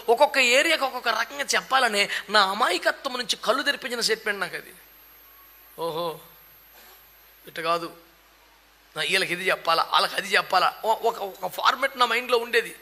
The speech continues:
కొట్టి పారేశాడు యేసు రక్తం, ఏం చేయి, మబ్బిడిపోయిందని చెప్పాలి నాకు. ఆహా, ఓకే, అంటే అమెరికాకి వెళ్తే ఎట్లా చెప్పాలా, ఇండియాకి వెళ్తే, ఆ, ఏమి లేవు, ఎవడైనా ఒకటే. మానవుడు పాపి, ఆర్ఆర్కే మూర్తి గారి భాషలో పాపాల పేప, అంతే.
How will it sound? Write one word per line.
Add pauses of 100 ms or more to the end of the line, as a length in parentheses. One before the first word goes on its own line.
(180)
కొట్టి
పారేశాడు
యేసు
రక్తం,
ఏం
చేయి, (1000)
మబ్బిడిపోయిందని
చెప్పాలి
నాకు.
ఆహా, (520)
ఓకే, (580)
అంటే
అమెరికాకి
వెళ్తే
ఎట్లా
చెప్పాలా,
ఇండియాకి
వెళ్తే,
ఆ,
ఏమి
లేవు, (120)
ఎవడైనా
ఒకటే. (1400)
మానవుడు
పాపి,
ఆర్ఆర్కే
మూర్తి
గారి
భాషలో
పాపాల
పేప,
అంతే.